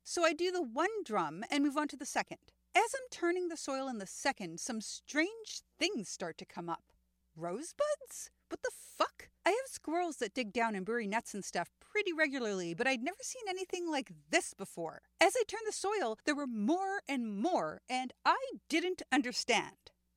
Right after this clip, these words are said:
So I finally picked one up and took a closer look at it. It wasn't a rosebud. It looked like one, but was made from nothing but leaves. I was about to start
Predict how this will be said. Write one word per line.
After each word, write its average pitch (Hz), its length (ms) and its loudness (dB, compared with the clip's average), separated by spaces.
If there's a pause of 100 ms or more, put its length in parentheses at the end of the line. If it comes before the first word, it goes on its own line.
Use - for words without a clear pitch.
(140)
So 427 380 4
I 370 140 0
finally 539 500 -2
picked - 280 -6
one 302 180 4
up - 280 2
and 269 120 0
took 320 140 -6
a 330 60 -10
closer 277 360 -6
look 294 260 -4
at 175 140 2
it. - 260 -8 (300)
It 349 120 0
wasn't 415 340 0
a 185 40 -12
rosebud. - 580 -6 (140)
It 330 180 0
looked 247 520 -2
like 185 240 -2
one, 196 240 0
but 262 100 -2
was 294 180 -4
made 381 200 -2
from 427 200 -6
nothing 370 300 -4
but - 160 -2
leaves. 196 720 -4 (120)
I 320 100 4
was 359 140 -2
about 403 180 -2
to - 80 -8
start - 320 -2